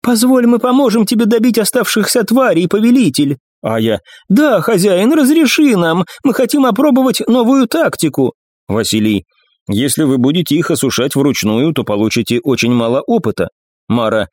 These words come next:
«Мы задействуем клеймор». Поскольку я всё равно не использовал идущего против неба, то недавно вернул его обратно хозяйке в награду за проведённую разведку.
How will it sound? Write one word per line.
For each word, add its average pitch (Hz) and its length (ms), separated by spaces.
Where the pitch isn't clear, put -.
«Мы 240 100
задействуем 269 680
клеймор». 285 680
Поскольку 185 480
я 175 180
всё 208 200
равно 190 300
не 117 160
использовал 120 600
идущего 120 540
против 113 400
неба, 208 440
то 143 100
недавно 123 520
вернул 117 380
его 110 220
обратно 107 400
хозяйке 160 760
в 85 80
награду 117 480
за 110 120
проведённую 117 600
разведку. 143 580